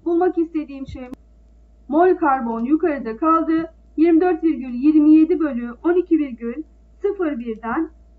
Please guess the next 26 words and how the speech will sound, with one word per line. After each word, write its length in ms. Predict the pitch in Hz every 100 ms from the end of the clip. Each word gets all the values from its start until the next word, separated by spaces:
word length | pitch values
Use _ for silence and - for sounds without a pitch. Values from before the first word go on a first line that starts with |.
| _
iki 300 | 311 320 403
virgül 420 | 349 294 233 208 - _ _
sıfır 420 | 381 - 285 240 -
iki 480 | 311 320 311 311 349 _ _
mol 260 | 311 320 349 285
olarak 480 | 277 247 220 220 -
karbonun 500 | 330 330 269 240 240
mol 240 | 311 349
sayısını 680 | 330 269 269 285 285 370 392 - -
buluruz. 320 | 269 220 - - - _ _ _ _
Şimdi 360 | - 403 359
yine 380 | 339 370 311 302
devam 380 | 302 311 339 330
edelim. 500 | 247 233 226 277 339 - _ _ -
Kaç 500 | 370 381 381 - - _ -
mol 360 | 254 285 294 320 349 - _ _ -
hidrojen 540 | 302 294 320 311 339
içeriyor 580 | 311 285 285 254 269 311
bileşiğim? 600 | 285 269 - 277 220 160 - _ _ - -
Hidrojenin 600 | 370 381 381 359 359 370
kütlesi 680 | 370 359 277 269 - 202 - -
dört 300 | 330 370 370
virgül 360 | 302 254 226 220
sıfır 420 | - 381 311 247
sekiz 540 | - 349 311 247 220
gram 480 | 294 311 302 339